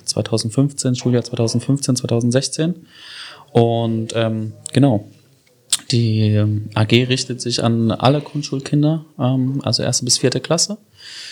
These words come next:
Und, äh, wir versuchen über Sport und Spiel eigentlich, also über sportliche und spielerische Elemente,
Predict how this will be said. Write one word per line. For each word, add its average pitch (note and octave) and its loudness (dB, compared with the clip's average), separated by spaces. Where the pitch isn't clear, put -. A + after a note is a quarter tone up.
Und, A2 2
äh, A2 4
wir A2 2
versuchen A2+ -4
über G#2+ 0
Sport - 2
und A#2+ -4
Spiel D3+ -2
eigentlich, A#2+ 0
also A#2+ -2
über A2+ -2
sportliche - -2
und A#2 0
spielerische A2+ 0
Elemente, G#2+ 2